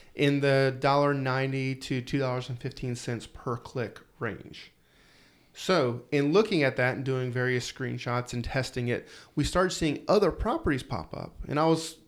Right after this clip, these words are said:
surprised to see, you know, several properties pop up who aren't necessarily always on top of their game. Until one time we saw a property pop up that we were helping to manage, and we knew they were not running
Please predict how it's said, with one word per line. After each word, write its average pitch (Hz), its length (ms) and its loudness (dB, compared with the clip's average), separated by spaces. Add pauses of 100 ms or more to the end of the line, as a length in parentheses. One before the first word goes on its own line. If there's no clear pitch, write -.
(180)
surprised 147 560 0
to 143 80 -4
see, 135 400 -4
you 139 180 -2
know, 131 60 0
several 143 320 0
properties 131 420 -4
pop 135 260 -2
up 139 160 0
who 160 160 2
aren't 156 180 0
necessarily 143 560 -2
always 131 560 -2 (260)
on 127 120 -4
top 131 240 -4
of 127 40 -6
their 113 120 -2
game. 131 400 -4 (580)
Until 143 400 0
one 170 200 2
time 170 200 2
we 143 80 2
saw 139 220 0
a - 20 0
property 127 380 -2
pop 123 320 -8
up 123 240 -4 (360)
that 123 200 0
we 151 120 0
were 156 200 0
helping 147 300 -4
to - 120 -8
manage, 151 400 -6
and 135 200 -4
we 175 120 -2
knew 165 720 0 (280)
they 143 280 0
were 180 300 2
not 170 340 -4
running 127 460 -4